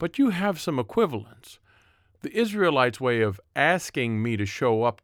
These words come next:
to the battle and take care of things was simply to bring the ark. Instead of pulling out an ark, you usually ask me for something,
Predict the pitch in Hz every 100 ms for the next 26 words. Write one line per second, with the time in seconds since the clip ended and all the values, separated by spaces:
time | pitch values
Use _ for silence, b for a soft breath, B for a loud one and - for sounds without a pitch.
0 | - 110 107 127 156 143 107 107 110 101
1 | - 131 - - 190 190 151 110 - 101
2 | 107 101 117 101 - 175 156 139 104 143
3 | 110 95 117 151 147 131 117 120 123 151
4 | 90 82 _ _ _ _ _ _ _ _
5 | 180 - 254 254 180 - 185 156 135 117
6 | 113 160 160 117 - - - 233 226 208
7 | 190 175 165 160 180 - 151 113 95 -
8 | 98 104 107 - - 98